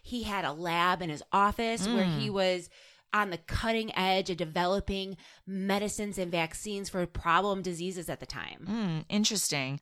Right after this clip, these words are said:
Speaker 2: Um, in nineteen oh five, he actually became surgeon to the Kansas City Police.
Speaker 1: Oh, that's cool.
Speaker 2: Mm-hmm. Except he was fired two years later.
Speaker 1: Oh, weird.
Speaker 2: That is weird.
Speaker 1: Mm-hmm.
Speaker 2: He was known, this is kinda weird, but I guess at the time it wouldn't have been weird.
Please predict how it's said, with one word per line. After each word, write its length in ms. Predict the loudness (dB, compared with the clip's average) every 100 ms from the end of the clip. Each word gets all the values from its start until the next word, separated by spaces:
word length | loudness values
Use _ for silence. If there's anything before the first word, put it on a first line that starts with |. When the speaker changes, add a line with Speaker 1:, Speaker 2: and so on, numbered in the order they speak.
| 2
Speaker 2:
Um, 320 | 6 6 6
in 140 | 6
nineteen 360 | 6 4 2 0
oh 100 | 0
five, 600 | 2 6 6 6 2 -2
he 300 | -2 0 2
actually 580 | 4 4 4 2 2 0
became 800 | 0 -4 -2 0 0 0 0 -2
surgeon 580 | 2 4 6 6 4 0
to 100 | 0
the 100 | -4
Kansas 500 | -4 -2 0 0 -2
City 260 | 0 0 0
Police. 640 | 0 0 2 0 -2 -2
Speaker 1:
Oh, 80 | 0
that's 240 | 0 -2
cool. 400 | -4 0 2 4
Speaker 2:
Mm-hmm. 340 | 4 4 2 0 0 0
Except 360 | 2 2 0 -2
he 180 | -2
was 220 | 2 2 0
fired 500 | 2 6 6 4 2
two 140 | 2
years 240 | 4 4
later. 300 | 4 2 0 -4
Speaker 1:
Oh, 160 | -4 -4
weird. 400 | -4 -4 -4 -8 -18 _ _ _
Speaker 2:
That 140 | 4 6
is 160 | 6
weird. 340 | 6 6 4 0
Speaker 1:
Mm-hmm. 180 | -8 -18 -20 _ _ -20 -20 _ _ -20 -20 _ -20 _ _ _ -16 -12 -10 0
Speaker 2:
He 160 | 4 4
was 240 | 4 2
known, 540 | 2 4 6 6 2 0
this 160 | -2
is 100 | -2
kinda 280 | -2 -2 2
weird, 520 | 4 6 6 6 4 2
but 100 | 2
I 80 |
guess 200 | 4 2 2
at 140 | 0
the 80 | 0
time 320 | 0 2 2
it 100 | 2
wouldn't 160 | -2 -2
have 60 |
been 180 | -4 -4
weird. 340 | -2 0 0